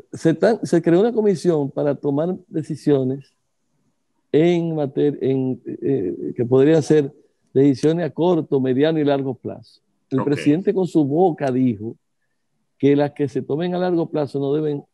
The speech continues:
Speaker 1: pasar de los cuatro meses. A esta hora ya la comisión debe tener algún informe para presentarle al presidente,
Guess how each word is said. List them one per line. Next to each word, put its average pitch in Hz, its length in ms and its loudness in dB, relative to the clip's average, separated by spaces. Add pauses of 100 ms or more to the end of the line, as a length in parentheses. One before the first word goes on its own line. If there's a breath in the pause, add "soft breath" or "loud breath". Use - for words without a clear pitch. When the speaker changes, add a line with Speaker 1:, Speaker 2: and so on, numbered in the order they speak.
Speaker 1:
pasar 135 360 -4
de 147 100 0
los 131 140 -4
cuatro 120 340 -6
meses. 92 400 -12 (800 soft breath)
A 143 140 4
esta 214 240 4
hora 190 280 4
ya 160 320 0
la 156 120 -2
comisión 143 500 -6
debe 156 200 -6
tener 143 460 -8
algún 135 300 -8
informe 160 440 -6
para 123 240 -8
presentarle 120 480 -16
al 135 80 -14
presidente, 110 640 -16